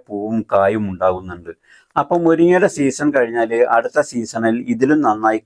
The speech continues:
കായ്ഫലം ലഭിക്കാനായി നമ്മൾ ചെയ്യേണ്ടുന്ന ഒരു കാര്യം എന്താണെന്നറിയോ? അതിൽ ഒന്നാമത്തേത്, ഏറ്റവും പ്രധാനപ്പെട്ട കാര്യം എന്ന് പറയുന്നത്, മുരിങ്ങയുടെ കൊമ്പുകളെല്ലാം പ്രൂൺ ചെയ്യുക എന്നതാണ്.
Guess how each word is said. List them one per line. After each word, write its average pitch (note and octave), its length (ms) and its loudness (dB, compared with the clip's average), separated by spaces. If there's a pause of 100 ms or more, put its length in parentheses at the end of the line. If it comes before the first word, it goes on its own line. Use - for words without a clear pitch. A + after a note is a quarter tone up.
കായ്ഫലം G#2 500 0
ലഭിക്കാനായി G2 560 -4 (460)
നമ്മൾ D3+ 180 0 (140)
ചെയ്യേണ്ടുന്ന A#2 460 2
ഒരു A#2+ 80 -8 (100)
കാര്യം G2+ 380 0
എന്താണെന്നറിയോ? F2+ 500 -4 (460)
അതിൽ C#3 180 0 (180)
ഒന്നാമത്തേത്, C3+ 680 -2 (120)
ഏറ്റവും D3+ 360 -4
പ്രധാനപ്പെട്ട A2+ 560 -2 (140)
കാര്യം G#2 340 2
എന്ന് G#2+ 180 -4
പറയുന്നത്, G2+ 400 0 (560)
മുരിങ്ങയുടെ E3 500 4
കൊമ്പുകളെല്ലാം C3+ 720 2
പ്രൂൺ B2 220 2 (120)
ചെയ്യുക G#2 260 0 (100)
എന്നതാണ്. F2 340 -8